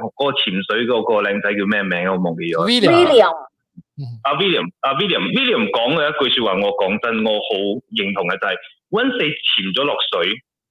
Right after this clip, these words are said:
Speaker 1: 你完全係喺第二個世界，即係你完全係城市乜嘢拋開後路，all the thing actually。
Speaker 2: 嗯。
Speaker 1: 都你睇到嘅係一個仙境。But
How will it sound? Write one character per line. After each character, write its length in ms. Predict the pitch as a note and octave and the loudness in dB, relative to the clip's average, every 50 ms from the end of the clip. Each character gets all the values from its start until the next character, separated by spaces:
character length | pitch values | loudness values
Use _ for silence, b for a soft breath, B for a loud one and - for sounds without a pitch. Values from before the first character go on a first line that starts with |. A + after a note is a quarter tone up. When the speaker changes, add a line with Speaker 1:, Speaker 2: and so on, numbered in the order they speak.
| _ _ _ _ _ _ _ _ - | _ _ _ _ _ _ _ _ -2
Speaker 1:
你 80 | C#3 D#3+ | 0 0
完 640 | D#3+ E3+ E3 C#3+ A#2 - - C3 A#2 A2 G#2+ G#2+ | 2 2 0 0 -2 -2 -2 0 0 0 0 0
全 260 | G2 - - A2+ A2 | 0 0 0 0 0
係 280 | A2+ A2 A2+ A2 G#2 G2+ | 0 0 0 0 0 0
喺 140 | C3 C#3+ C#3+ | 0 0 -2
第 60 | - | -2
二 140 | F#2+ F#2+ F#2 | -2 0 0
個 180 | G2+ G2+ G2 | 0 0 0
世 80 | F#2 F2+ | -2 0
界， 80 | F#2 F2 D#2 - - - - _ _ _ _ _ _ _ - | -2 -2 -4 -4 -8 -12 -20 _ _ _ _ _ _ _ -4
即 60 | - D4+ | -2 -2
係 120 | G#3+ - - | 0 0 0
你 180 | D3+ D3 D3 C3 | 0 0 0 0
完 80 | A#2 A2 | 0 0
全 180 | G#2 A#2+ A2 | 0 0 0
係 440 | A2 A2 A2 G#2+ G2+ G2 G2+ G2+ - _ _ _ _ - | 0 0 0 0 0 -2 -2 -6 -8 _ _ _ _ -6
城 200 | B2+ A#2 A#2+ A#2+ | -4 -2 -2 -2
市 60 | A#2+ | -2
乜 400 | - D3+ C#3+ C#3+ E3+ F3+ - - | -2 -2 0 0 0 -2 -2 -2
嘢 260 | C#3 C3 B2+ B2 B2 | -2 0 0 0 0
拋 260 | - - C#3 C3+ D3 C#3 | -2 -2 -2 0 0 0
開 40 | |
後 160 | A#2+ A2+ F#2 F#2 | 0 0 0 0
路， 100 | F#2 F2+ | 0 0
all 320 | F2+ - - - B2 B2 | 0 -2 -2 -2 -2 0
the 100 | G#2+ G2+ | 0 -2
thing 240 | F#2+ - G2+ G2 F2 | -2 -2 -4 -2 -2
actually。 340 | E2+ F2+ - F2 E2+ F2 E2+ _ _ | -4 -2 -4 -4 -4 -4 -6 _ _
Speaker 2:
嗯。 160 | - C3+ C#3+ C#3 | -12 -8 -4 -2
Speaker 1:
都 100 | A3 G3 | 0 0
你 80 | D#3+ | 0
睇 200 | D#3 - C#3+ D#3 | 0 -2 -2 -2
到 80 | E3+ E3 | 0 0
嘅 180 | E3+ D#3 B2+ A#2+ | 0 0 2 2
係 100 | G#3 G3+ - | 2 2 2
一 120 | B2+ B2+ | 0 0
個 160 | - A#2 G#2+ - - - _ _ _ _ _ _ _ - | 0 0 -2 -2 -4 -8 _ _ _ _ _ _ _ -4
仙 260 | E3+ D3 C#3 C#3 B2+ | -2 -2 0 0 -2
境。 260 | G#2+ F2+ D#2+ - - - _ _ _ _ _ _ _ _ _ | -2 -2 -4 -4 -8 -10 _ _ _ _ _ _ _ _ _
But 120 | - - | -8 -8